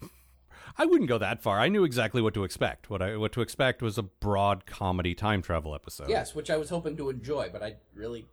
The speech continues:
Speaker 1: kinda didn't.
Speaker 2: I didn't have the usual problems I have with the Ferengi episodes, I will say that.
Speaker 1: Well, that's a plus, then.
Speaker 2: However, uh, I, I am sick of the, the, the word Moogie.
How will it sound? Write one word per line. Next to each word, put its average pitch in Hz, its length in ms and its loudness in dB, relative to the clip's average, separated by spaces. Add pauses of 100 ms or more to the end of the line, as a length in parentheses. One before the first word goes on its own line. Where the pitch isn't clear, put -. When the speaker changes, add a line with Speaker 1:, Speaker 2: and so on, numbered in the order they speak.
(120)
Speaker 1:
kinda 110 200 -12
didn't. - 440 -12 (160)
Speaker 2:
I 147 180 2 (180)
didn't 170 260 0
have 156 240 0
the 143 80 0
usual 135 340 2
problems 127 480 2
I 113 100 4
have 107 220 2
with 104 120 0
the - 60 -6
Ferengi 123 420 0
episodes, 82 440 -8
I 90 60 -4
will 92 140 -4
say 87 180 -4
that. 85 340 -2
Speaker 1:
Well, 190 120 0
that's 175 200 0
a - 40 -18
plus, - 340 -14
then. 101 220 -16
Speaker 2:
However, 107 920 2 (400)
uh, 98 340 0 (320)
I, 95 160 -6
I 107 140 -4
am 101 180 2
sick - 320 -4
of 101 340 -2
the, 101 120 0
the, 101 200 -6 (180)
the 104 220 -2
word 98 260 0
Moogie. 90 600 0